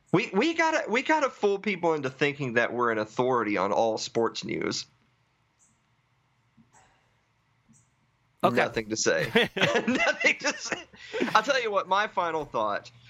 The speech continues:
Speaker 1: No matter
Speaker 2: Hey, I think I chimed in pretty good on the soccer, and that had nothing to do with, uh, with
Speaker 1: You did.
Speaker 2: Tampa
Speaker 1: You chimed
Speaker 2: Bay or
Speaker 1: in with
Speaker 2: Florida.
Speaker 1: all of your anti-women hate
Speaker 2: <laughs>
Speaker 1: in, in soccer. This is true.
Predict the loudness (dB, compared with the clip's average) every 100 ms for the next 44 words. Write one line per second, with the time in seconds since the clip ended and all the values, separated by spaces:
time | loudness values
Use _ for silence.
0 | -4 0 2 0 -2 0 4 4 4 2
1 | 0 2 2 4 2 2 0 -2 -2 -2
2 | 0 2 2 2 0 2 4 2 -4 0
3 | 2 4 2 2 0 0 -4 -2 -2 -2
4 | -6 -4 -2 0 -2 -8 -14 _ -16 -12
5 | -6 -2 2 2 2 2 2 2 2 2
6 | 0 0 2 2 0 0 0 2 0 -2
7 | -4 -2 0 0 0 0 0 0 -2 -2
8 | -2 -2 0 2 2 4 2 2 2 2
9 | 2 0 2 0 -4 -4 -2 -4 -2 0
10 | 0 -4